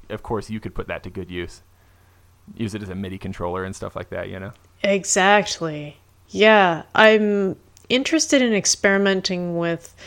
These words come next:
Speaker 2: adding filters and distorting the bagpipe sound, and the Blair would just work so perfectly for
Speaker 1: Yeah.
Speaker 2: that. Um, but honestly, I think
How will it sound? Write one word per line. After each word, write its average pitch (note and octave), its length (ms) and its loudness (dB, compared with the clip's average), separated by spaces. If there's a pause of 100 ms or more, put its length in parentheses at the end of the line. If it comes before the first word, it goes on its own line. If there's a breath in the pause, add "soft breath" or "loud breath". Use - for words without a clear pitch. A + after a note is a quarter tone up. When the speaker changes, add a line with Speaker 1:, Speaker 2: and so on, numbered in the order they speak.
(420 loud breath)
Speaker 2:
adding G3 360 6
filters G#3 920 4
and F#3 140 0
distorting G#3 960 4 (420)
the G#3 80 4
bagpipe F#3+ 560 4
sound, G#3+ 300 4
and G#3 140 2
the F3+ 60 6
Blair F#3+ 340 6
would E3+ 140 0
just E3+ 200 -2
work F3 180 0
so - 160 0
perfectly E3 600 -6
for D#3 160 -10
Speaker 1:
Yeah. E3 300 -8 (800 soft breath)
Speaker 2:
that. - 80 0
Um, F#3 540 0 (1080 loud breath)
but A3 120 2
honestly, C#4+ 540 0
I B3 80 2
think - 560 -6